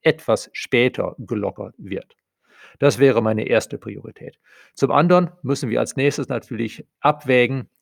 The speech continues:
wo können wir langfristige Schäden am besten eingrenzen,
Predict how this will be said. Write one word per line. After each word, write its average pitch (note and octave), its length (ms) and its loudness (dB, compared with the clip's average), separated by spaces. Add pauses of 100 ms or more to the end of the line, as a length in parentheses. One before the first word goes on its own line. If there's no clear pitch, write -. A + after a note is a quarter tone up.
(340)
wo E3 200 4
können D#3+ 360 2
wir B2+ 160 4
langfristige B2+ 840 -2
Schäden A#2+ 420 -2
am G#2 140 -6
besten - 380 -6
eingrenzen, B2+ 880 -4